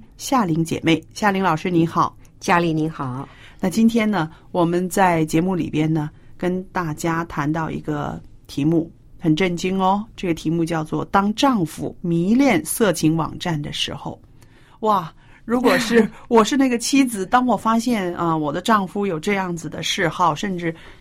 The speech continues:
Speaker 1: 成瘾的时候，我相信那种感觉真的是不好受，而且觉得有一种被欺骗、被出卖的感觉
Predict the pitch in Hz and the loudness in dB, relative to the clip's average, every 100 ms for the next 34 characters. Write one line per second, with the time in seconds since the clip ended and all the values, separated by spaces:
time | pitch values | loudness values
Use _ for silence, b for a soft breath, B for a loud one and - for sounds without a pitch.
0 | - - 175 190 269 180 135 147 - 143 | -10 -4 4 8 8 8 2 -6 -4 -4
1 | 151 160 - b b b b - 196 226 | 0 -2 -2 b b b b -2 4 6
2 | 233 247 220 185 175 - - - - - | 6 4 2 0 -4 -10 -20 -20 -20 -8
3 | 214 196 175 185 170 156 151 - 160 185 | -4 -2 -2 0 0 0 -2 -2 -2 -2
4 | 185 165 151 - 165 143 - - - - | 0 0 0 -2 -2 -2 -4 -8 -12 -18
5 | - 202 - - - 180 156 - 160 165 | -4 -4 -4 -6 -2 0 0 -2 -2 -2
6 | - 156 - b b b b b b b | -2 -4 -6 b b b b b b b
7 | - - - 175 185 180 143 165 147 - | -20 -20 -4 0 2 2 2 2 -2 -6
8 | - - - - - 196 - 233 226 240 | -10 -16 -20 -12 -4 -2 0 0 4 2
9 | 180 196 - 277 277 277 160 147 - - | 4 0 2 6 6 6 2 -2 -4 -6
10 | - | -10